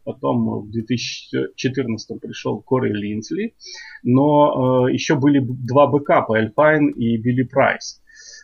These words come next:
То есть, э, наша организация доверяет, э, в процессе подготовки центров для себя именно Ohio State. Как бы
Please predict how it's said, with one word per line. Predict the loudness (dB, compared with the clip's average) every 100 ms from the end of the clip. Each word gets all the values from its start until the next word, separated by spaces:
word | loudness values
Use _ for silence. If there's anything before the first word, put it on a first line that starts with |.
| _
То | 4 4
есть, | 6 2 -2 -6
э, | -2 0 2 2 2 0
наша | 0 2 2
организация | 0 4 6 6 6 4 4 -2
доверяет, | 0 0 2 2 2 2 2 0
э, | -2
в | -2 -2 -2 -2 -4 -4 -6 -10 -14 -12 -12 -16
процессе | -16 -2 -2 -2
подготовки | -2 -2 -2 -2 -4 -6 -14
центров | -4 -2 -2 -6 -6
для | -6 -6
себя | -6 -6 -4 -2 -2 -6 -20 _ _
именно | -6 -4 -2 -4 -4 -6 -6 -6
Ohio | -2 0 2 0
State. | -6 -8 -10 -12 _ -20 -20 _ _ _ _
Как | -12 -12 -10
бы | -8 -8